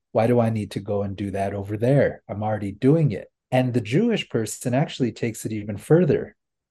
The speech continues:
because when they're given a mixture gospel, they're, they're thinking, "What do you mean? Go over there and keep the Ten Commandments. I have the Ten Commandments before you."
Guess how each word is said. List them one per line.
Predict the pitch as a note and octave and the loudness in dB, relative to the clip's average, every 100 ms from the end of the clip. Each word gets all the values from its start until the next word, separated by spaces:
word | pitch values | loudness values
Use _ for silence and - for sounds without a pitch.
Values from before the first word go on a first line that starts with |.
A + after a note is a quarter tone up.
| _ _ - | _ _ -4
because | A#2+ A2 B2 A#2 A2 - | -2 2 4 4 2 -6
when | - A#2+ | -4 -2
they're | A#2+ F3 | 2 2
given | F3+ C#3 A#2+ A2+ | 4 2 2 -2
a | |
mixture | G#2+ A2 G#2 - A#2 | -4 -6 -10 -8 -8
gospel, | G2+ G#2+ G#2+ - - B2 | -4 0 0 -2 -2 0
they're, | A2+ D3 D3 | 4 2 2
they're | G#2+ C3 G3 | 0 0 0
thinking, | - A#2 A#2 A#2+ A#2+ - _ | 0 -2 0 -2 -4 -10 _
"What | A#2 C3+ | 0 2
do | C#3+ | 4
you | C#3+ | 4
mean? | E3+ E3+ G2 - _ _ A#2+ | 2 0 -4 -12 _ _ -10
Go | A2 A#2 | 0 0
over | A2+ | 0
there | A2 A#2 A2+ G#2+ | 0 0 2 -2
and | F#2 E2 _ | -6 -14 _
keep | - A#2 - | -8 -8 -8
the | |
Ten | - - A2+ | -6 -2 -2
Commandments. | G#2 G#2 G#2+ G#2+ G#2 G2 | -2 -2 0 -2 -2 -4
I | A2+ A2+ | 0 2
have | C#3+ | 2
the | C3 | 2
Ten | C3+ C#3 C#3 | 2 0 0
Commandments | C3+ C#3 C#3 C#3 C#3 | 0 2 2 2 0
before | C3+ - D#3 | -2 4 6
you." | D3+ G3 F3 | 6 2 -2